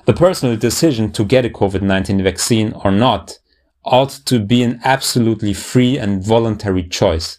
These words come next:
But is this really the case?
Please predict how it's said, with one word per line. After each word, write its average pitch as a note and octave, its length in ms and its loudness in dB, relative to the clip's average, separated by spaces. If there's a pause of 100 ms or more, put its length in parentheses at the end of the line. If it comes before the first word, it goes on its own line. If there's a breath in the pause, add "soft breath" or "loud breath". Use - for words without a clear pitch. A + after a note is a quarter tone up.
(800 loud breath)
But A2 240 2
is B2+ 200 2
this A#2 200 0
really C3 280 2
the A#2 100 -2
case? C3 540 -2